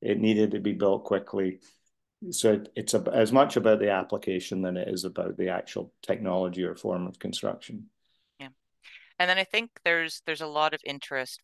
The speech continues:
Speaker 2: from the B C government and the, the federal government in kind of prefabricated, uh, components for housing, right? Uh, so more kind of standardized, you know, built-in factories pieces. So not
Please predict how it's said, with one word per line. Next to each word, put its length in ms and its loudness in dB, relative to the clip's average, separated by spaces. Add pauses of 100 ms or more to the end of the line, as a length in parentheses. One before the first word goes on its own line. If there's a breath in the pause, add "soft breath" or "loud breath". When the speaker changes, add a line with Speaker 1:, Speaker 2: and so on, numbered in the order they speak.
Speaker 2:
from 400 -2 (120)
the 440 -2 (180)
B 100 -8
C 180 -10
government 540 -4
and 220 -6
the, 300 -8
the 80 -10
federal 320 -6
government 420 -10
in 220 -12
kind 180 -10
of 60 -16 (120)
prefabricated, 960 -2 (160)
uh, 300 -4
components 560 -14
for 100 -18
housing, 380 -14
right? 240 -8 (500 loud breath)
Uh, 160 2
so 220 -6
more 480 0
kind 140 -8
of 60 -12
standardized, 1080 -2
you 100 -14
know, 120 -10
built-in 360 -10
factories 560 -6
pieces. 380 -18
So 140 -10
not 220 0